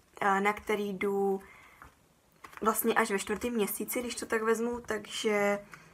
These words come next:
v nějakých čtrnáctém týdnu tam jdu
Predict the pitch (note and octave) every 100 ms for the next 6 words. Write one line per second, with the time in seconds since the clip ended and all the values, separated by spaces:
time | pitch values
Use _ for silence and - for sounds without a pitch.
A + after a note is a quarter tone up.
0 | - - - - - - G3 G#3+ G3+ G#3
1 | - - - - G#3+ G#3+ G#3 G3+ - -
2 | G#3 G3+ - G3+ A3 C#4 C4+ B3 A#3+ A#3